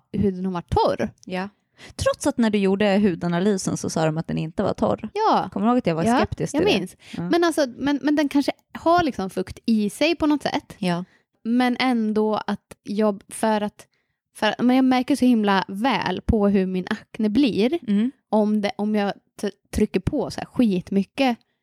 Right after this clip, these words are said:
Speaker 1: kräm
Speaker 2: Ja.
Speaker 1: än om jag bara tar så här
Speaker 2: Lite.
Speaker 1: lite.
Speaker 2: Blir den bättre när du tar mycket?
Speaker 1: Ja.
Speaker 2: Den behöver fukt
Speaker 1: Ja.
Speaker 2: helt enkelt.
Speaker 1: Och den
Speaker 2: Okej.
Speaker 1: så här, ja, men den tar hand om aknen på ett helt annat
Speaker 2: Mm.
Speaker 1: sätt och så här, det blir inte lika mycket, det lugnar sig,
Speaker 2: Ja.
Speaker 1: d-, s-, den grejen.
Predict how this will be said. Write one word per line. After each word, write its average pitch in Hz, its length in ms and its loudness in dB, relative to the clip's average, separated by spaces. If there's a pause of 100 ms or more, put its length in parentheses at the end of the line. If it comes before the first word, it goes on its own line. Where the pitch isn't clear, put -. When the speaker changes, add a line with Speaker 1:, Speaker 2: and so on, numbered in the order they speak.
(140)
Speaker 1:
kräm - 340 -2 (200)
Speaker 2:
Ja. 190 220 0 (460)
Speaker 1:
än 214 220 2
om 202 200 -2
jag 196 120 -4
bara 190 220 -6
tar 165 240 -8
så - 140 -12
här 196 240 -8 (180)
Speaker 2:
Lite. 190 540 -4
Speaker 1:
lite. 220 460 -2
Speaker 2:
Blir 208 140 4
den 196 120 2
bättre 185 320 0
när 170 120 2
du 165 120 2
tar 175 100 -2
mycket? 175 440 0
Speaker 1:
Ja. 247 340 2
Speaker 2:
Den 392 140 0
behöver 156 320 0
fukt 330 200 -2
Speaker 1:
Ja. 285 200 4
Speaker 2:
helt 160 120 -4
enkelt. - 500 -10
Speaker 1:
Och 247 140 2 (120)
den 240 180 0
Speaker 2:
Okej. 277 140 -2
Speaker 1:
så 208 60 2
här, 180 220 2 (520)
ja, - 60 -10
men 226 120 2
den 233 140 2
tar 233 80 -4
hand 240 480 2
om 190 180 0
aknen 180 460 -4
på - 120 -4
ett 185 60 -4
helt 175 180 -6
annat 165 200 -10
Speaker 2:
Mm. 185 300 0
Speaker 1:
sätt 170 200 -8
och 190 80 -6
så 185 80 -2
här, 165 180 -2 (320)
det 202 100 -2
blir 202 300 4
inte 196 180 2
lika 175 200 -4
mycket, 226 960 0
det 190 60 -2
lugnar 202 640 2
sig, 202 540 0
Speaker 2:
Ja. 185 260 -4
Speaker 1:
d-, 185 160 -14
s-, - 180 -10
den 185 380 -2
grejen. 196 520 0